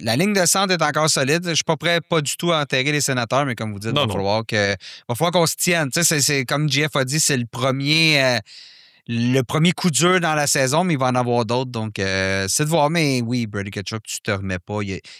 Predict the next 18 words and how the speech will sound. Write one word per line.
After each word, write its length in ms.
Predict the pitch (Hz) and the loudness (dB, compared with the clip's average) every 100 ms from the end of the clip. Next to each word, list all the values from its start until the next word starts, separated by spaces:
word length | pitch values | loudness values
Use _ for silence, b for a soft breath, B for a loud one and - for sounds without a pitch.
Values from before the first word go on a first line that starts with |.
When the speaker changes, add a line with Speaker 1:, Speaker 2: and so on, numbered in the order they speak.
| B | B
Speaker 1:
c'est 160 | - | 0
irremplaçable, 840 | 196 180 202 196 180 151 160 131 110 | 2 2 2 2 0 2 0 0 -2
si 160 | - - | -8 -8
je 60 | |
peux 140 | - 104 | -6 -6
dire. 180 | 95 98 | -4 -6
Je 80 | |
pense 140 | - 101 | -6 -6
que 40 | - | -6
c'est 80 | |
le, 100 | 92 85 | -6 -8
le, 220 | 57 50 | -10 -14
le, 240 | 50 50 - | -16 -18 -16
le, 140 | - 60 - | -14 -14 -10
le 140 | 95 | -8
terme 260 | - 95 80 | -6 -6 -8
exact. 500 | 64 82 - - 76 - B B B B | -10 -12 -14 -12 -14 -12 B B B B
Speaker 2:
Ouais. 100 | 113 | -10